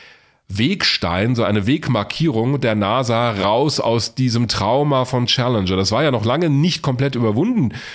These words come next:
neunzehnhundertneunzig. Also nur das zu dem Hintergrund, welche Hoffnungen und welche Bedeutung dieser Mission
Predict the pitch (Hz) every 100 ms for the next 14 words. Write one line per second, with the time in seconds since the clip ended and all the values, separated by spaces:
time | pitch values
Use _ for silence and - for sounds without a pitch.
0 | - 107 101 104 95 87 87 87 85 87
1 | 143 143 - - - - _ _ - 120
2 | 139 151 165 160 190 185 160 160 143 139
3 | 220 131 117 131 135 131 113 185 160 131
4 | 139 127 120 127 117 107 123 147 - 147
5 | 107 92 - _ _ _ 123 117 110 107
6 | 123 110 - 110 117 117 110 -